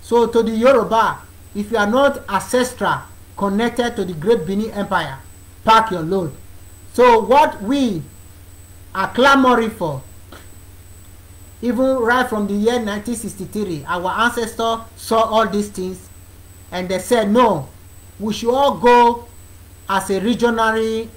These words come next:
uh, government parameters." And when we, when we, when we experience that regional government, we experience change in Nigeria.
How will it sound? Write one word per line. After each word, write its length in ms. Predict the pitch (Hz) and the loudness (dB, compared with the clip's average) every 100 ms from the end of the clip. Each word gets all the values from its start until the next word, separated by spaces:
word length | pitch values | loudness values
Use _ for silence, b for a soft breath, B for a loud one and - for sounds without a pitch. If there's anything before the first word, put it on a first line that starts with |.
| - - | -20 -16
uh, 340 | 175 170 165 156 123 - 160 | -10 -8 -8 -10 -16 -20 -6
government 720 | 190 220 214 214 208 208 208 - - | -2 0 0 0 0 -2 -6 -14 -8
parameters." 840 | 180 175 170 170 156 202 196 139 - - - - - - - 180 | -6 -4 -4 -6 -6 -6 -6 -12 -14 -20 -20 -20 -20 -20 -12 -6
And 180 | 202 | -2
when 200 | 220 226 | 0 0
we, 160 | 220 220 | -2 -2
when 440 | 214 208 220 220 220 214 208 | -4 -4 -4 -2 -4 -6 -8
we, 80 | 202 - | -12 -12
when 220 | 196 208 220 | -6 -4 -2
we 120 | 214 | -2
experience 560 | 202 - 294 294 294 | -4 -4 0 2 2
that 180 | 254 240 | 2 0
regional 680 | 226 196 214 220 214 220 214 - - 151 | -2 -2 -2 0 0 -2 -4 -12 -18 0
government, 540 | 214 190 175 151 143 - - - - 170 | 2 2 0 -2 -8 -12 -20 -20 -20 -10
we 240 | 190 196 | -4 -2
experience 640 | 190 - 254 254 254 247 | -2 -2 0 2 0 0
change 320 | 233 202 160 - - | 0 0 -2 -10 -14
in 140 | 175 | -10
Nigeria. 500 | 170 160 170 185 139 | -8 -8 -6 -6 -8